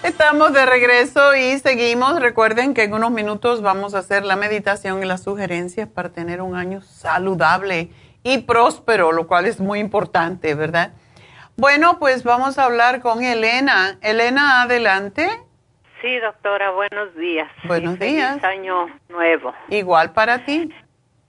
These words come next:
Speaker 2: Gracias. Mire, doctora, este, me detectó el doctor, me hizo una endoscopía. Bueno, ya van como dos <clears throat> que me hacen y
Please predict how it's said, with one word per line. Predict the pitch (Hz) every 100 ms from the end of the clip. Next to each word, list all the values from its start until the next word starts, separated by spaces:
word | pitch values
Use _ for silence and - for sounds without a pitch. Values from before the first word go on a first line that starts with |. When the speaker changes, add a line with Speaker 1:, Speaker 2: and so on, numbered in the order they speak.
| _ _ _ _ - _
Speaker 2:
Gracias. | - 170 165 - 202 208 - - - - - - - - -
Mire, | 262 294 302 269 185
doctora, | 202 226 - 226 247 269
este, | 247 240 - 247 240 226 202 185 185 180 _ _ - - -
me | 208 214
detectó | 202 190 - 196 - - 185 196 208
el | 220 214
doctor, | 214 190 185 202
me | 202
hizo | 196 202
una | 202 202 208 202 185 170 156 156 _ _ _
endoscopía. | 196 180 185 - 185 - 226 247
Bueno, | 233 254 247
ya | 233
van | 220 220 214
como | 220 196 175
dos | 165 175 180 - _ _ _ _ - _
<clears throat> | - 302 208 -
que | 202
me | 180 175
hacen | 208 - 208
y | 180